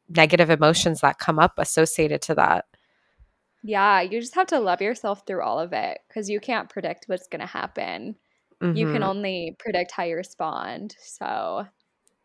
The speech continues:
Speaker 1: Yeah,
Speaker 2: yeah.
Speaker 1: definitely. So then, yeah, you feel like you've been bringing some of that integration for your friends. And then how do you feel like you've been integrating your learnings from peyote specifically or any other experiences you had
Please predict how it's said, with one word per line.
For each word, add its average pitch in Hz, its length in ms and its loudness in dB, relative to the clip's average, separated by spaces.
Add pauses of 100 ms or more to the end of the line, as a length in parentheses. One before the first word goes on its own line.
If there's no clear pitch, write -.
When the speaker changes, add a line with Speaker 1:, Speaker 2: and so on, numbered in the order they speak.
(480)
Speaker 1:
Yeah, 175 240 6
Speaker 2:
yeah. - 0 -
Speaker 1:
definitely. 160 800 4
So - 240 6
then, 175 220 10
yeah, 175 200 12
you 160 160 6
feel 165 280 8
like 165 200 6
you've 170 140 0
been 170 140 6
bringing 160 340 6
some 165 180 2
of 156 100 6
that 156 160 10
integration 156 800 2
for 156 340 4
your 151 140 4
friends. 151 480 4
And 175 140 8
then 160 140 8
how 170 180 10
do 160 60 4
you 180 140 6
feel 165 340 8
like 156 300 8 (440)
you've 185 200 10
been 185 140 10
integrating 160 880 8 (140)
your 175 180 10
learnings 156 760 8
from 151 420 10
peyote 156 480 6
specifically 151 840 2
or 147 180 8
any 156 280 4
other 156 240 6
experiences 151 600 2
you 151 120 0
had 147 420 8